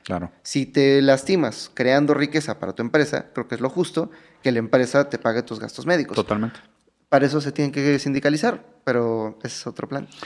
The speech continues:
Speaker 1: No, pero, eh, me parece importante, si quieres hacemos un, un paréntesis, ¿no? Porque me parece que el tema sindical cobró una relevancia global, ¿no?
Speaker 2: Sí.
Speaker 1: O sea, lo que estamos viendo en Estados Unidos con Amazon, con Starbucks.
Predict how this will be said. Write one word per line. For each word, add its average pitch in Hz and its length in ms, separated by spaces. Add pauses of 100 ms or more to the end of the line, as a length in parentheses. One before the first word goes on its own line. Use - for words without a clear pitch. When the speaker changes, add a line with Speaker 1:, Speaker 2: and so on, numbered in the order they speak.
(120)
Speaker 1:
No, 170 180
pero, 147 200
eh, 151 200 (160)
me 151 160
parece 151 220
importante, 151 340
si 107 80
quieres 123 220
hacemos 147 280
un, 147 220
un 120 240
paréntesis, 104 480
¿no? 117 100
Porque - 200
me 113 80
parece 117 280
que 160 80
el 135 100
tema 131 280
sindical 113 720 (300)
cobró 117 320
una 131 100
relevancia 120 600
global, 101 540 (320)
¿no? 120 100
Speaker 2:
Sí. 175 60
Speaker 1:
O 185 40
sea, 110 180
lo 98 120
que - 60
estamos 101 200
viendo 110 160
en 104 60
Estados 98 280
Unidos 104 260
con 98 180
Amazon, 127 460
con 95 200
Starbucks. 120 560